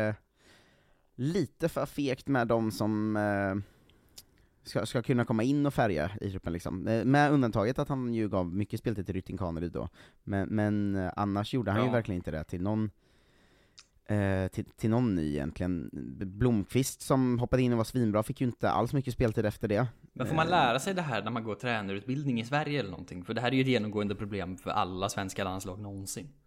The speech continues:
Speaker 1: <laughs>
Speaker 2: Alltså, ingen har ju gett, liksom, förtroende till nya spelare, förutom kanske Erik Hamrén, men det var ju för att vi hade det sämsta landslaget på, liksom, år och dagar.
Speaker 1: Ja, det var ju att han var så här, eh,
Speaker 2: Eh, inga
Speaker 1: vem
Speaker 2: bra är kvar.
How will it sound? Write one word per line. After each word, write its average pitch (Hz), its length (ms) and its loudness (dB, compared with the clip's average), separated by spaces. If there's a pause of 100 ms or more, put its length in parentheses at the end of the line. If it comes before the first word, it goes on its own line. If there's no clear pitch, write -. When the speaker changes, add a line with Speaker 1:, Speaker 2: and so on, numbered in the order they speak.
(300)
Speaker 1:
<laughs> - 540 -4
Speaker 2:
Alltså, - 200 4
ingen 147 340 4
har 180 120 4
ju 139 320 4
gett, 127 420 -2 (140)
liksom, 110 280 -6
förtroende 104 380 -4
till 107 100 -8
nya 104 200 -2
spelare, 92 580 -6 (640)
förutom 113 600 -4
kanske 117 440 -4
Erik 104 240 -6
Hamrén, 104 360 -4
men 101 80 -6
det 104 60 -8
var 120 60 6
ju 120 60 4
för 113 60 -8
att 107 60 -4
vi 117 40 0
hade 107 120 0
det 104 40 -2
sämsta 98 360 -4
landslaget 95 640 -6
på, 101 80 -10
liksom, 92 240 -10
år 95 240 -6
och 95 60 -8
dagar. 107 300 -8 (840)
Speaker 1:
Ja, 113 240 6
det 107 60 0
var 113 120 6
ju 113 60 6
att 110 100 2
han 104 120 0
var 90 120 0
så - 120 -6
här, 90 200 -4 (460)
eh, 110 120 -6
Speaker 2:
Eh, 98 160 -6
inga 127 200 0
Speaker 1:
vem 120 100 6
Speaker 2:
bra 110 160 4
är 110 40 0
kvar. 104 340 -8